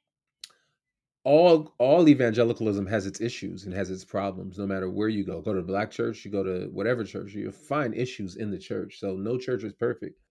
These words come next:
So it only take a matter of a time for you to find <laughs> the, the, the le-, the leaks in the ceiling. So, but I would say learn history, um, speak up loudly about the issues that you find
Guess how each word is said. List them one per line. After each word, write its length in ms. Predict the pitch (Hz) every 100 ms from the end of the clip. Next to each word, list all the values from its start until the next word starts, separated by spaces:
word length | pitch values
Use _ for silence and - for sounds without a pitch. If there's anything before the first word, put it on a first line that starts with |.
| -
So 380 | - 120 107
it 80 | 120
only 260 | 131 127 110
take 180 | 127 107
a 40 |
matter 200 | 104 101
of 80 | 92
a 40 |
time 300 | 92 120 120
for 100 | 101
you 100 | 98
to 80 | 95
find 440 | - 104 95 95 -
<laughs> 20 |
the, 260 | - 156 - _ _ _ _
the, 600 | - 95 98 - - 98 -
the 160 | 101
le-, 300 | 95 101 127 - -
the 100 | 98
leaks 460 | 95 127 151 -
in 80 | 120
the 80 | 95
ceiling. 460 | - 135 107 92 98
So, 480 | - 120 107 101 95 - _ _ _
but 380 | 107 143 110 - _ _ _
I 80 | 110
would 140 | 120
say 240 | - 120 113 - _ _ _ -
learn 240 | 117 139
history, 580 | 131 127 - 123 135 147 _ _ _
um, 260 | 110 107 110
speak 460 | - - _ 135 131
up 280 | 139 - _
loudly 600 | 113 117 127 139 139 143
about 340 | 120 117 123 -
the 160 | 127
issues 500 | 123 - 127 127 131
that 220 | 123 117 -
you 80 |
find 720 | 113 - 113 117 120 117 120